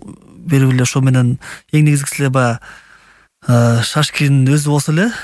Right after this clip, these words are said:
анан тренер болсо эле өнүгөт. А бул бизде мына практика, практикада баягы шахматты да уюштуруп келатпайбыз, чогуу эле баягы шахмат федерация мененчи. Анан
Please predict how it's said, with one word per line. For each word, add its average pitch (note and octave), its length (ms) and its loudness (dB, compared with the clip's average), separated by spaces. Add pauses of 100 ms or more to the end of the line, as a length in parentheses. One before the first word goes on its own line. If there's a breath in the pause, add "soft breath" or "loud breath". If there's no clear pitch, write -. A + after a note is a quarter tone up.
(420 loud breath)
анан B2+ 180 2
тренер C3+ 300 2
болсо B2 200 -4
эле D3 240 0 (680 loud breath)
өнүгөт. B2+ 320 2
А A#2 80 2
бул C3+ 460 2 (460 loud breath)
бизде C#3 340 2
мына C3+ 420 0 (100)
практика, C#3 540 -2 (460)
практикада C#3 420 0
баягы C3 160 0
шахматты C#3 360 -2
да C3 60 2
уюштуруп C3 280 -2
келатпайбыз, C#3 400 0
чогуу A#2+ 240 0
эле A#2+ 100 2
баягы A#2 180 -2
шахмат - 320 -4
федерация B2+ 360 0
мененчи. C3+ 280 0
Анан B2 320 2